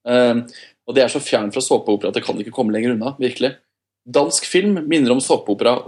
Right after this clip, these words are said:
norsk film minner til dels om såpeopera, men Nader og Simin er en klinisk dyrka thriller som har et ekstremt kalkulert fotoarbeid.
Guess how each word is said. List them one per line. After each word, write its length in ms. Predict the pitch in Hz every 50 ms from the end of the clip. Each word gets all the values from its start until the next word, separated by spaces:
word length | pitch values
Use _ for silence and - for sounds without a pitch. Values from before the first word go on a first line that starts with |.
| -
norsk 200 | 131 135 - -
film 180 | - 170 175 175
minner 180 | 147 117 123 127
til 100 | 143 127
dels 140 | - - 127
om 40 | 120
såpeopera, 480 | - 135 - - 104 104 - 117 120 123
men 160 | 123 127 120 -
Nader 220 | 117 117 110 113
og 60 | 117 -
Simin 240 | 131 127 143 147 -
er 300 | - - 92 87 98 113
en 140 | 120 120 - - _ _ _ _ _ -
klinisk 460 | - 110 104 101 107 117 123 123 -
dyrka 300 | 127 127 110 - 113 107 -
thriller 320 | - 110 95 98 110 110
som 80 | - 120
har 80 | 110 104
et 60 | - -
ekstremt 520 | - - - - - 101 101 104 117 120 -
kalkulert 360 | 123 117 - 117 110 110 -
fotoarbeid. 460 | - 107 - 113 110 135 170 175 170